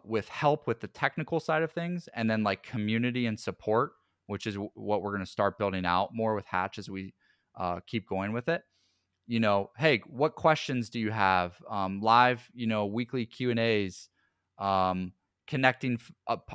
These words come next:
other podcasters with each other to all help each other. Like, this is what we're building with Hatch, because we believe, you know, if you can focus on the things you're best at, which is the content and, and marketing,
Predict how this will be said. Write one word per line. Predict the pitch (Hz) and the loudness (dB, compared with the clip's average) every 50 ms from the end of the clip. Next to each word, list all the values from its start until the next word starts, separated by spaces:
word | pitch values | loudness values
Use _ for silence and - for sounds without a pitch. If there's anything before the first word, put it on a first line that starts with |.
| - _ | -4 _
other | 131 127 131 127 | 2 2 4 2
podcasters | 120 - 120 120 117 - 127 113 113 - - 113 101 | 2 2 2 2 2 2 0 0 0 0 -4 -6 -4
with | 110 107 - | -4 -4 -4
each | 110 95 - - 127 | -4 -6 -6 -2 0
other | 120 117 113 107 101 92 | 2 2 4 2 2 0
to | - - - 104 98 95 95 92 87 - _ _ _ _ _ _ _ _ _ | -4 -8 -8 -6 -4 -4 -4 -6 -8 -12 _ _ _ _ _ _ _ _ _
all | - 104 107 110 110 104 | 0 2 4 4 4 2
help | - - 139 143 139 - | 2 0 0 0 0 0
each | 120 104 - - | -4 -4 -4 -4
other. | 107 95 87 90 90 87 | -4 -4 -2 -4 -6 -4
Like, | 90 87 87 - _ _ | -4 -4 -6 -6 _ _
this | 135 139 - - | -2 -2 -2 -2
is | 139 120 | -4 0
what | 113 113 90 | 0 0 0
we're | 92 98 | 0 -4
building | 90 95 98 95 95 95 92 | -4 -2 -2 -2 -2 -4 -6
with | 90 87 | -8 -8
Hatch, | - - 92 92 101 113 - - - | -6 -4 -2 -2 -2 -2 -6 -10 -10
because | 104 - - 104 92 98 | -10 -6 -6 -6 -6 -6
we | 101 98 | -8 -6
believe, | 92 107 101 98 101 101 101 98 92 - - _ _ _ _ _ _ _ _ _ _ _ _ _ | -6 -4 -4 -2 -2 -2 -2 -4 -6 -10 -18 _ _ _ _ _ _ _ _ _ _ _ _ _
you | - 104 | -4 -2
know, | 104 101 | 0 0
if | 98 - | -2 -2
you | 120 131 143 | -4 -4 -2
can | 139 156 139 | -2 -2 -4
focus | - - 127 127 - 135 123 - | 0 0 0 0 0 -2 -4 -2
on | 123 120 | -2 -2
the | 110 101 | -2 -2
things | - 120 117 113 104 | -2 -2 -4 -2 -2
you're | 107 95 | -2 -2
best | 87 98 92 101 - - | 0 -2 -2 -2 0 0
at, | 131 127 - | 0 0 0
which | 107 101 - | -4 -8 -8
is | 101 90 92 | -10 -10 -10
the | - | -12
content | - - - 98 101 104 - 117 113 107 - | -10 -6 -4 -4 -4 -4 -4 -6 -6 -6 -6
and, | - 95 92 92 - - | -8 -8 -8 -8 -8 -8
and | 107 98 92 | -8 -6 -4
marketing, | 92 92 98 - - 127 139 156 170 165 | -4 -4 -4 -4 -6 -6 -6 -6 -6 -8